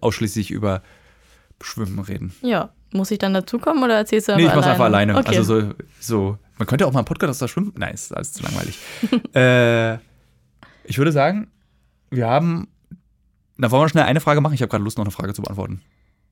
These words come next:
Speaker 2: Ähm, die drei wichtigsten Gadgets, die man unbedingt mitnehmen muss in Urlaub.
Speaker 1: In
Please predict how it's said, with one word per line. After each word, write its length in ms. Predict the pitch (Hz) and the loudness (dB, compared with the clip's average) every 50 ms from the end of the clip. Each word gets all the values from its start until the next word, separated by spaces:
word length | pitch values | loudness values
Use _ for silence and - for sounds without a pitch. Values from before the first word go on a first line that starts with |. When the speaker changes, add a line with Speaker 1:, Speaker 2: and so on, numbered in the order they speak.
| _ _ - | _ _ -2
Speaker 2:
Ähm, 960 | - 233 240 240 240 240 240 240 240 240 240 240 233 233 233 233 233 233 226 208 | 2 2 4 4 4 4 4 4 4 4 4 4 4 4 4 4 4 2 2 2
die 160 | 220 220 202 | 0 0 0
drei 380 | - - 220 226 240 240 208 196 | 2 4 4 4 4 4 4 2
wichtigsten 560 | 254 254 - - 262 247 - - - 226 220 | 0 0 0 0 -2 -2 -2 0 0 2 2
Gadgets, 520 | 202 208 208 190 190 196 196 190 - - | 4 2 2 2 2 0 0 0 -2 -6
die 160 | - - 196 196 | -6 -4 0 2
man 180 | 202 202 170 | 2 2 2
unbedingt 380 | 160 233 247 254 220 226 220 214 | 4 4 4 4 4 4 4 4
mitnehmen 280 | - 107 196 202 202 | 2 2 2 2 2
muss 140 | 202 202 190 202 | 2 2 2 0
in 100 | 202 - | 0 2
Urlaub. 480 | - 190 190 185 180 180 175 175 - - - _ _ _ _ _ _ _ _ - | 2 2 2 2 2 0 0 -2 -6 -12 -20 _ _ _ _ _ _ _ _ -2
Speaker 1:
In 180 | 147 139 131 | -2 -2 0